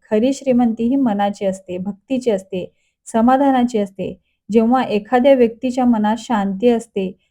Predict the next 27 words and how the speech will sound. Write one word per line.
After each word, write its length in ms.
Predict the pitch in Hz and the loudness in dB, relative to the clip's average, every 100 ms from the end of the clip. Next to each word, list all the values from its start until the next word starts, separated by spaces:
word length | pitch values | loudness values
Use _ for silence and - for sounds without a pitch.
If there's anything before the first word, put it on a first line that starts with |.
| _ - | _ -2
त्याला 160 | 233 | 0
कोणत्याही 580 | 233 233 214 214 240 269 | 0 0 0 0 0 2
गोष्टीची 520 | 240 214 220 220 247 | 2 0 -2 -4 -2
भीती 380 | 214 190 196 277 | -2 -2 -4 -2
वाटत 320 | 302 233 214 | -2 0 -2
नाही, 400 | 220 196 190 190 - _ _ - | -2 -2 -2 -4 -12 _ _ -4
जीवनात 400 | 202 220 214 220 220 | 0 2 2 0 -2
कितीही 360 | 220 214 233 240 | -4 -2 0 0
संकटे 500 | 240 214 202 226 233 | 0 -4 -2 -2 0
आली 260 | 220 220 226 | 0 0 0
तरी 140 | 220 226 | -2 0
तो 220 | 240 247 | -2 -2
खंबीरपणे 560 | 214 214 240 294 294 277 | 0 2 0 -2 -2 0
उभा 300 | 240 214 262 | 2 2 0
राहतो, 400 | 254 220 208 190 | 0 -2 -4 -8
तेव्हा 460 | - 208 214 247 | -8 -4 -2 -2
तो 140 | 294 311 | -2 -6
खरा 400 | - _ 208 240 | -10 _ -4 -4
श्रीमंत 440 | 254 247 214 202 190 | -2 -2 0 0 -2
असतो. 420 | 185 - 175 - _ _ _ | -2 -4 -6 -6 _ _ _
आणि 160 | 208 220 | -2 -2
हीच 440 | 208 240 320 339 | 0 0 0 -2
श्रीमंती 580 | 285 254 226 220 214 220 | -2 0 2 0 0 0
मिळवून 400 | 226 214 214 226 | 0 2 2 2
देणारे, 460 | 226 202 196 196 214 | 2 0 -2 -4 -4
संकटात 640 | - 214 214 240 240 247 247 | -6 -6 -6 -6 -2 -2 -2
सावरणारे, 800 | - 208 214 254 269 247 208 | -4 -2 2 2 0 0 -2